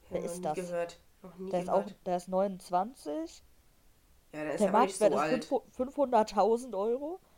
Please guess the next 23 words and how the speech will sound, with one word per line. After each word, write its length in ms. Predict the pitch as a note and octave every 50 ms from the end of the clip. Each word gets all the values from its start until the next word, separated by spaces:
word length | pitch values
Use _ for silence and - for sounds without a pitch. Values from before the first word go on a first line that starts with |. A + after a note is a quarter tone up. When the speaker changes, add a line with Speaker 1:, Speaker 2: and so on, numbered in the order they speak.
| _ -
Speaker 1:
Hä? 220 | - - A3+ D4+ F4 F#4 F4+
Speaker 2:
Ich 60 | -
weiß 140 | D3+ - -
nicht, 100 | G4 -
wer 80 | E3+ D3
das 120 | D#3 D#3 -
ist. 440 | D#3 E3 E3+ G3 - - - - - - _ _ _ _ - _ _ - _ - -
Speaker 1:
Haben 180 | - - A3 A#3
die 80 | A#3+ G3
den 160 | G3+ G3 G3
mal 120 | F#3+ F#3
als 200 | F3 F3+ F3 - -
Nummer 240 | G3+ F#3+ F#3 F3
eins 260 | E3+ E3+ G3+ G3 - -
geholt 420 | - F3+ - - F#3+ A#3+ C4 B3+
und 120 | A3+ G3+ G3
dann 100 | F#3+ F#3
war 80 | G3
der 140 | F#3 F#3 F3+
so 100 | F3+ -
scheiße, 460 | E3+ - - E3 F3 C4 - - - F4+
oder 300 | B3+ F3+ E3 E3 E3 D#3+
wie? 260 | E3 D#3+ E3 G3 -